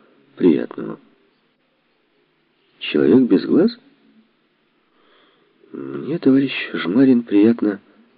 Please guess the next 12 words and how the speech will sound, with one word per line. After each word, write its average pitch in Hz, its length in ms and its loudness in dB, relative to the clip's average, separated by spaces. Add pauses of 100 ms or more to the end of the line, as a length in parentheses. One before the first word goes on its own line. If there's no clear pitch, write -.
(140)
поэтическая 101 800 2
деталь, - 600 -4 (1200)
которую 117 440 0
вы 107 140 -4 (100)
кинули 113 440 0
как - 200 -12 (280)
кость. - 480 -8 (1160)
Поэт 151 420 0 (100)
не 104 140 4
всегда 92 360 0
может 64 320 -8
быть - 240 -8